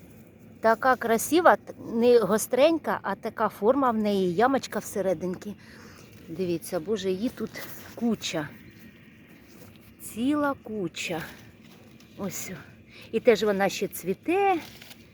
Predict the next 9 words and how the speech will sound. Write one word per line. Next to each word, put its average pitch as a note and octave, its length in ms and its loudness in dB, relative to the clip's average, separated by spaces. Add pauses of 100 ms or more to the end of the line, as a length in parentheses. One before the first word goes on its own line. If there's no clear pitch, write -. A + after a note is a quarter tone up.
(220)
Вон, G#3+ 160 -8
дивіться, G3+ 440 -6
її D#3+ 200 -4
скільки. - 500 -12 (200)
Мільйон. G#3 640 2 (2000)
Ну, G4 120 2
ось F#4+ 160 4
так. - 300 2 (260)
Трошки C4 440 2